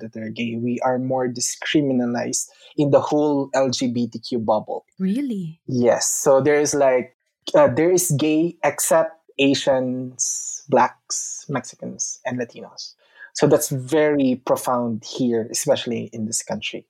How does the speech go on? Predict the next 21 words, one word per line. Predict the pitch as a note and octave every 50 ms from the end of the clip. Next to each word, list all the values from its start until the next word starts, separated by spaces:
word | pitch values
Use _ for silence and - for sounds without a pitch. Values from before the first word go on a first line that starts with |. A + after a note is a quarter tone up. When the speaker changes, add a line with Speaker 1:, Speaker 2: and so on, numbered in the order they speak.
| -
Speaker 1:
Like, | B2+ C3 B2+ A#2+ -
if | C3 C#3+ B2+ - -
I've | - C3+ B2+ A#2+ A#2+
been | A#2 C#3 C3 C#3 C3+ - C#3
to | B2+ B2 A#2 A2+ A#2 -
France, | - - D3 C#3+ C#3+ C#3+ C#3+ C#3+ - - - - - - - - - - - - _ -
to | - -
Denmark, | A#2+ B2 C3 C3 C3+ C#3 C#3+ C#3+ C#3 C3+ C#3 - - -
to | G3 D#3+
Norway, | D#3+ D#3+ F3+ G3 G3 F3 D3 C3 C3+
actually, | C3+ B2+ B2+ - - - D3 D3 D3 D#3 C3+
it | B2 -
doesn't | - - - D3 C3
exist, | A#2 - - - C#3+ D3 - - -
but | C3+ B2 -
here | - D3 C3
in | B2 B2
Italy, | A#2+ A2 A#2+ A#2 A#2 A2+ G#2+
it | G#2+ A2+
does | A2+ A2+ A2 - -
exist. | - - - - - - - - -